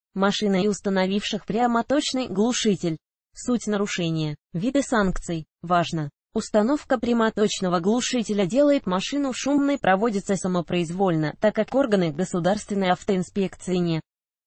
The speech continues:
дают согласия на подобное изменение в конструкции авто.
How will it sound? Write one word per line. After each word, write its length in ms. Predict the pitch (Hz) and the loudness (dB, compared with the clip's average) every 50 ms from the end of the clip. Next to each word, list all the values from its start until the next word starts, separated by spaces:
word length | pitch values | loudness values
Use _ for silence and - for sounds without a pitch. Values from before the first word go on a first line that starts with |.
| _ _ _ _ _ - | _ _ _ _ _ -4
дают 440 | 175 190 180 180 180 202 254 269 - | 2 2 4 4 4 2 -2 -4 -2
согласия 600 | - 220 208 196 226 254 285 - - 226 196 190 | 0 0 0 2 2 0 0 0 0 0 0 2
на 140 | 190 185 | 2 2
подобное 520 | 175 214 220 196 220 220 190 196 190 190 185 | 4 4 4 4 4 2 2 2 2 2 2
изменение 600 | 175 185 208 202 202 208 233 269 269 247 208 185 | 2 2 4 4 4 4 2 2 0 0 0 -2
в 80 | - | -2
конструкции 680 | - 220 214 208 - - 202 214 180 - - - 185 160 | 0 0 0 0 -2 0 -2 -2 -2 -2 -4 -2 2 2
авто. 400 | 156 147 - - 180 160 156 | 2 0 0 -4 -4 -4 -4